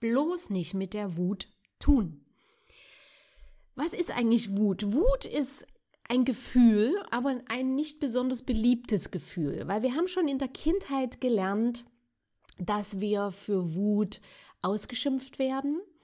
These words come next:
Der ein oder andere von uns wurde hart dafür bestraft, dass er wütend wurde und hat natürlich dadurch gelernt, es ist besser und weniger schmerzhaft, wenn ich meine Wut unterdrücke.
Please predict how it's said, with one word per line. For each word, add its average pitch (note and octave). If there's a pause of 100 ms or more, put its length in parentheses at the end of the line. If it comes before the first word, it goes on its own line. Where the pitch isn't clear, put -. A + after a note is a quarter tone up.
(420)
Der G#3
ein C#4
oder E4+
andere B3+
von B3
uns A3
wurde G3 (280)
hart C#4
dafür A3
bestraft, -
dass F#3
er D3+
wütend G3
wurde B3+ (640)
und G#3
hat A3+
natürlich A#3+
dadurch G3+
gelernt, F#3+
es F#3+
ist G3
besser G#3+
und G3
weniger B3+
schmerzhaft, G3+
wenn F3+
ich G#3+
meine F#3+
Wut G#3+
unterdrücke. G#3